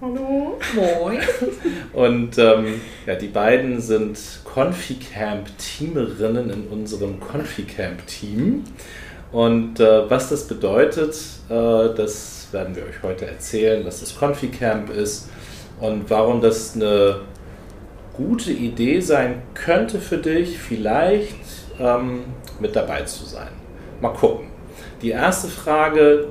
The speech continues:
Speaker 3: die dich vermutlich, äh, interessieren könnte, ist so aus meiner Sicht, was ist eigentlich das Confi-Camp? Also, ähm, und, äh, wenn euch jetzt jemand fragen würde im Aufzug, ne, vom Sch-, äh, Stock eins bis Stock sechs, du hast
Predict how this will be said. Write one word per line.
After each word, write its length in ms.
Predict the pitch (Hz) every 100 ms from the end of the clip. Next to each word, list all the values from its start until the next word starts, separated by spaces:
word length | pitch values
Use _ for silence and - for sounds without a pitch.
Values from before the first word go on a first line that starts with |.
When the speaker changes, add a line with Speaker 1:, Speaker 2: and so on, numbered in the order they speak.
| - 127
Speaker 3:
die 240 | 117 113 - -
dich 180 | 135 -
vermutlich, 800 | 147 131 131 127 117 117 - - 120
äh, 240 | 107 107
interessieren 520 | 104 - - 160 180 208
könnte, 360 | 190 175 175
ist 240 | 156 131 -
so 100 | 123
aus 180 | 113
meiner 320 | 127 120 127 120
Sicht, 320 | 120 120 - - - - -
was 300 | 110 147 - 127
ist 200 | 151 170
eigentlich 420 | 151 156 170 143
das 220 | 156 -
Confi-Camp? 640 | 110 87 90 - 78 67 69 - -
Also, 560 | 98 98 101 95 95 - - - - - 107
ähm, 480 | 104 101 101 101 - - - -
und, 520 | 113 110 107 107 107 113
äh, 240 | 104 104
wenn 440 | 123 131 135 - - - -
euch 180 | 156 175
jetzt 240 | - -
jemand 320 | 156 147 139
fragen 460 | - 135 135 139 110
würde 180 | 107 107
im 120 | 107
Aufzug, 640 | 107 113 - - 87 82
ne, 260 | 107 143 185 - -
vom 320 | 117 107 104 -
Sch-, 220 | - 113
äh, 140 | 104
Stock 420 | 101 135 123 - 123
eins 360 | 127 151 -
bis 220 | - 127
Stock 280 | - 120 117
sechs, 280 | 113 90 -
du 140 | 123
hast 300 | 131 135 -